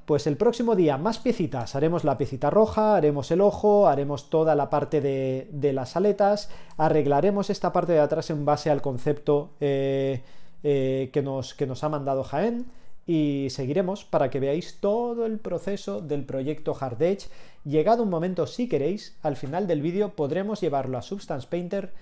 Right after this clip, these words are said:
y en Substance Painter, si lo hemos hecho todo mediante estas técnicas,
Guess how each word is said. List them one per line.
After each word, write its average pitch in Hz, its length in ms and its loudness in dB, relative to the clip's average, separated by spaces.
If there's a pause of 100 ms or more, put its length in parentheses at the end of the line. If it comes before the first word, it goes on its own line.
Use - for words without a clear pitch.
(240)
y 160 100 -2
en 151 100 -4
Substance 180 480 -2
Painter, 170 460 -2
si - 180 -6
lo 180 100 0
hemos 202 220 -4
hecho 165 240 -6
todo 147 220 0
mediante 131 360 -4
estas 147 260 -6
técnicas, 180 520 -8